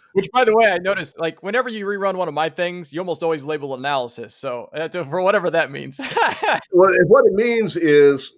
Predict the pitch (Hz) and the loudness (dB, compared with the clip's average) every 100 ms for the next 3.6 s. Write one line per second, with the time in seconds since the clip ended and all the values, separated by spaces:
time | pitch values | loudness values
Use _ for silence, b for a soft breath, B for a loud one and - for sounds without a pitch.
0 | - 131 123 - _ _ _ _ _ _ | -2 0 0 -4 _ _ _ _ _ _
1 | _ 214 226 175 208 269 - - 175 165 | _ -2 -2 0 0 0 -2 -2 -2 -2
2 | 151 156 190 262 - - 190 233 240 185 | -8 -2 0 0 -4 -8 -4 -2 0 -2
3 | - 175 233 269 262 247 | 0 -2 -2 -6 -10 -14